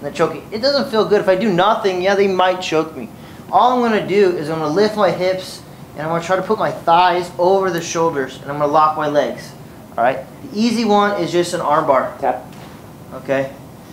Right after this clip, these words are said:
Speaker 1: They have nowhere to go with their arms. But say I, I, he tries to choke me again.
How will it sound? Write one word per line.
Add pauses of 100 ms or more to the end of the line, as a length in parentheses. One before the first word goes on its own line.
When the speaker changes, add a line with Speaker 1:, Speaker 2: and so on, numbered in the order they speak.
(760)
Speaker 1:
They
have
nowhere
to
go
with
their
arms.
But
say (320)
I,
I,
he
tries
to
choke
me
again.